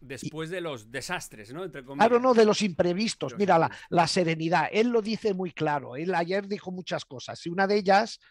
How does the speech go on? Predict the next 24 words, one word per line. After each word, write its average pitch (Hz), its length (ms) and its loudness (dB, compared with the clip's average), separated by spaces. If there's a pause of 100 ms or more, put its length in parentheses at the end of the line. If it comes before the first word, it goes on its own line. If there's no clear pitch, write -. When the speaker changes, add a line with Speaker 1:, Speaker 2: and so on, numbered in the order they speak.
(360)
Speaker 1:
era, 165 380 4 (1080)
en 175 120 -2
el 180 140 0
pasado, 214 440 2
cuando 165 240 -2
las 147 160 -6
cosas 208 300 -8
no 226 80 -4
me 185 120 -2
salían 156 420 0
bien, 165 420 -2 (1160)
pues - 340 -16
le 139 100 -4
daba 135 140 0
una 147 200 -4
patada 123 520 -6
a 120 40 -6
la 117 140 -6
silla, 175 500 2
tiraba 131 400 -6
el 123 120 -8
casco 165 360 -6
y 127 40 -12
tal. 117 220 -8